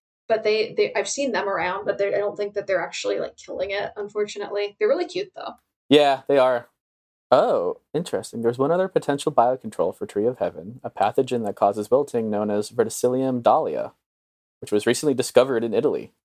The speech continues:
Speaker 2: Oh, what the fuck? That's cool as hell.
Speaker 1: Interesting.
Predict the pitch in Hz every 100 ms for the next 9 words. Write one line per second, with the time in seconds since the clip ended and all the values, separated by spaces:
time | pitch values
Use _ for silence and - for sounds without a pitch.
0 | - 220 147 165 _ - 220 - 170 -
1 | 185 175 208 165 _ _ _ _ _ 208
2 | - - - -